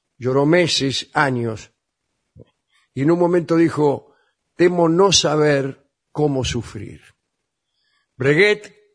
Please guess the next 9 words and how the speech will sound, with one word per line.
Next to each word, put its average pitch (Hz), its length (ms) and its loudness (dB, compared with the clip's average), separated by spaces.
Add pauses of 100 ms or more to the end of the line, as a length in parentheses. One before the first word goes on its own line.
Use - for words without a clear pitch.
(180)
con 139 200 0
el 156 140 2
reloj 165 520 0
a 143 100 -2
medio 170 300 2
hacer, 175 760 0 (760)
regresó 165 460 2
a 147 80 2
Suiza. 101 520 -6